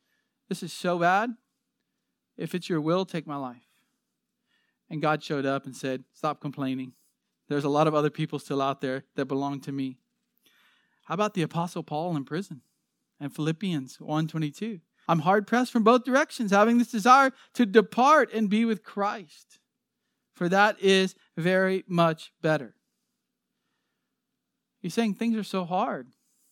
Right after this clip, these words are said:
And not only that, but I want to see Christ. He's getting up there in his age and he wants to see the Lord. Now, he didn't take matters into his own hand, but he wanted to see the Lord. So that's all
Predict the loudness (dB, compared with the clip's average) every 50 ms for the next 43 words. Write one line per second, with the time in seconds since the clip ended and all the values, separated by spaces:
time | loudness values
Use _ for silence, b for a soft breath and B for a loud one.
0 | _ _ _ _ _ _ _ _ _ _ _ _ _ _ _ _ -12 -10 -6 -4
1 | 0 2 2 2 2 2 0 2 2 2 2 2 0 0 0 0 0 0 2 4
2 | 6 6 6 4 2 -4 -8 -6 -2 -2 0 0 -2 -2 -6 -8 -10 -12 -16 -20
3 | -20 _ _ _ _ _ _ _ _ _ _ _ _ -6 -6 -6 2 2 4 4
4 | 4 2 2 0 0 0 0 0 2 2 0 0 -2 -2 -2 -2 -2 -2 -2 -2
5 | -2 -4 -4 -4 -4 -4 -4 -6 -8 -6 -6 -4 -2 -2 -2 -4 -6 -10 -12 -10
6 | -8 -4 -4 -2 -2 -2 -2 -2 -2 -4 -2 0 0 2 2 2 0 0 -2 -2
7 | 0 0 0 0 0 -2 0 0 0 0 0 2 0 0 2 2 2 2 2 0
8 | -2 b b b b b b b b b b b _ -2 0 2 2 2 0 -2
9 | -6 -10 -10 -8 -8 -6 -6 -8 -10 -8 _ -6 -6 -4 -6 -8 -8 -10 -14 -18
10 | _ _ _ _ -2 0 0 2 4 6 6 6 6 4